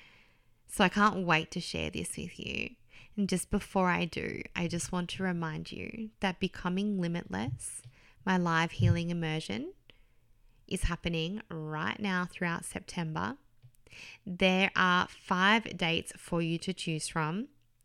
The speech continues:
This is a ninety-minute live experience where we are going to be diving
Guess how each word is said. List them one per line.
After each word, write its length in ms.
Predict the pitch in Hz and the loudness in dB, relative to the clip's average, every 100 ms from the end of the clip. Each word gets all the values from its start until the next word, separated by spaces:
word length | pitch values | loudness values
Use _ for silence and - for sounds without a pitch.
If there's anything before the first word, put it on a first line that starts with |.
| - - - - - | -16 -14 -14 -12 2
This 360 | 196 214 - - | 6 6 4 -2
is 300 | 214 196 190 | 2 2 0
a 160 | 190 185 | 0 0
ninety-minute 840 | 180 170 175 - 208 185 180 - | 0 2 0 0 0 0 0 0
live 380 | 180 165 160 160 | 0 2 0 0
experience 800 | 175 - - 175 165 160 160 165 - | -6 -8 -6 -2 0 0 0 -4 -4
where 220 | 170 170 | -2 0
we 300 | 165 165 - | 0 0 0
are 80 | 185 | -4
going 380 | - 170 165 160 | -2 -2 -2 -4
to 160 | 170 | -6
be 180 | 170 165 - | -4 -4 -4
diving 480 | 156 160 170 165 | -2 -2 -2 -6